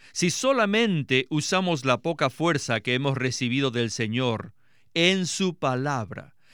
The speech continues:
y tomamos seriamente nuestra relación con Él, estaremos preparados para que el Señor nos cambie, o sea, nos convierta en columnas.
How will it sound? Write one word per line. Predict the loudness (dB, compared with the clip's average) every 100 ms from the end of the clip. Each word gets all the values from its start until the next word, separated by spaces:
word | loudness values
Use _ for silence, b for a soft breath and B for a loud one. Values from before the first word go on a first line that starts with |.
| B
y | 4 6
tomamos | 6 4 4 2 2
seriamente | 2 2 2 2 2 2 0
nuestra | 2 0 0 0
relación | 2 2 0 -2 0 0 -4
con | -4 0
Él, | 0 -2 -6 -12 _ b b b b b b
estaremos | -2 0 0 0 0 -2
preparados | -2 -2 -2 -4 -4 -2 -2 0 0 0 -2 -8 b b b
para | -4 -2 -2
que | -2 -2
el | -2
Señor | -4 -2 -2 -2
nos | -4 -6 -6
cambie, | -4 -4 -4 -6 -8 b b b
o | 0
sea, | 2 2 2 _ -6
nos | 0 0 0
convierta | 0 0 -2 0 0 -2 -6 -4 -4 -2
en | -4 -4
columnas. | -4 -2 0 -2 -2 -6 -6 -10 -14 -16 -18